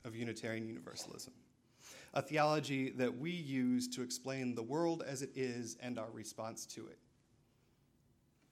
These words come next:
He writes that the seven principles, as written, do not describe what opposes them. They are sunny. They are utopian. Their shadow side, though, is our self-righteousness,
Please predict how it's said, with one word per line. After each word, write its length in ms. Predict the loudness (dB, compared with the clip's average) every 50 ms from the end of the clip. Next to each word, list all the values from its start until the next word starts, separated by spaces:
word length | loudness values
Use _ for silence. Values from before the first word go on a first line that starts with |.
| _ _ _ _ _ _ _ -20 -20 -20 -12
He 140 | _ -6 -2
writes 340 | 0 4 4 4 4 4 2
that 160 | 0 -2 0
the 80 | 0 -2
seven 380 | 2 4 4 4 4 2 -2 0
principles, 580 | 0 0 0 0 0 -4 -4 -2 -4 -4 -6
as 280 | -4 -4 -2 -2 -2 0
written, 420 | 0 0 0 0 -2 -6 -6 -8 -10 -14 -20 _ _ _ _ _ _ _ _ _ -20 -20 -20 -20 -20 -20 -8 -2
do 120 | 0 2
not 260 | 4 4 4 2 0
describe 480 | -4 -6 -2 2 4 6 6 6 4 2
what 120 | 0 0
opposes 440 | 0 0 0 2 2 2 2 -2 -4
them. 240 | -6 -10 -12 -14 -16 -20 -20 -20 -20 -20 _ _ _ _ _ _ _ _ _ _ _ _ _ _ _ _ _ _ _ _ -20 -16 _ -4
They 120 | -2 0
are 140 | 0 -2 -2
sunny. 380 | -4 -6 -6 -6 -6 -8 -10 -12 -18 -20 -20 _ _ _ _ _ _ _ _ _ _ _ _ _ _ _ _ -12 -6
They 180 | -2 -2 0 2
are 180 | 2 2 0
utopian. 680 | 0 -2 -6 -6 -2 -2 -2 -2 -2 -6 -8 -10 -12 -16 -16 -20 -20 -20 _ _ _ _ _ _ _ _ _ _ _ _ _ _ _ _ _ _ _ _ _ _ _ -20 -20 -10 _ 0
Their 120 | 0 0
shadow 500 | 0 0 -4 -2 2 2 4 4 2 2
side, 420 | 0 0 0 2 2 2 2 0 -2 -2
though, 380 | -2 0 0 0 0 -2 -2 -2
is 140 | -2 0
our 180 | 0 0 0 0
self-righteousness, 1080 | -2 -4 -4 -6 -6 -8 -6 -6 -6 -6 -6 -8 -10 -12 -12 -14 -16 -16 -14 -14 -14 -16